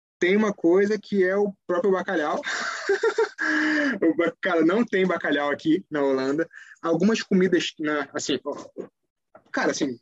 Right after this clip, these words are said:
vamos lá, né? O Brasil foi, né, colônia de Portugal. Então, assim, a gente tem muito costume que é parecido com, com o deles. Então, assim, é, é, bacalhau em si é um exemplo, mas tem,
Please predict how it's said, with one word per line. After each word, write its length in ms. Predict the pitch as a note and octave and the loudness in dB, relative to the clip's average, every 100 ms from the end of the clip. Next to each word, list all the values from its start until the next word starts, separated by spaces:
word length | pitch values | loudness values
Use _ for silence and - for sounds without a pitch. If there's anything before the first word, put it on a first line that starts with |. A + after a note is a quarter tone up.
| - | -2
vamos 160 | F3+ | 0
lá, 100 | C3+ | 2
né? 120 | C3 - | 0 -4
O 40 | D3+ | -2
Brasil 300 | E3+ F3+ G#3 | 0 0 0
foi, 200 | A#3 A#3+ - | 0 0 -2
né, 220 | F#3 A3+ - _ _ _ _ _ | -2 -2 -4 _ _ _ _ _
colônia 360 | A#3+ F3+ D#3+ E3+ | 0 2 2 0
de 100 | E3+ | 0
Portugal. 480 | - - G3+ D3 A#2 | -2 0 2 2 -2
Então, 140 | - | -2
assim, 140 | D3+ D3+ | -2 0
a 20 | |
gente 160 | D3 | -2
tem 100 | - E3 | 0 2
muito 280 | F3+ G#3 | 2 2
costume 640 | G#3+ F#3+ - G#3+ A#3+ A3 G#3+ | 0 -2 0 4 4 4 0
que 100 | - | -4
é 40 | F3+ | -2
parecido 480 | F#3 E3+ - F#3+ | 0 0 -2 -6
com, 280 | G3 G3 F#3+ | -4 -2 -2
com 160 | - G3+ | 0 2
o 60 | |
deles. 340 | F#3+ E3+ C#3 C3 | 4 4 2 -2
Então, 180 | B2 D3+ | -8 -8
assim, 260 | - B2+ - - - _ _ - | -4 -6 -6 -20 -20 _ _ -4
é, 540 | D3+ C#3+ C#3 C3 B2 A#2 - | 0 2 2 2 0 -4 -8
é, 1400 | D3+ C#3 C3+ C3+ C3+ B2+ B2+ B2 A#2+ A#2 A2+ A2+ G#2+ G2+ G#2+ _ _ - - | -2 0 2 2 2 2 2 2 2 0 0 -2 -2 -4 -10 _ _ -20 -16
bacalhau 520 | E3+ D3+ D3 F#3+ F#3 F#3 | -6 -4 2 2 4 2
em 40 | |
si 140 | - | 4
é 40 | F3+ | 4
um 120 | F#3 | 4
exemplo, 360 | E3 F#3 F3+ E3 | 2 2 0 -2
mas 140 | D3+ | -2
tem, 200 | F3 E3 | -2 -4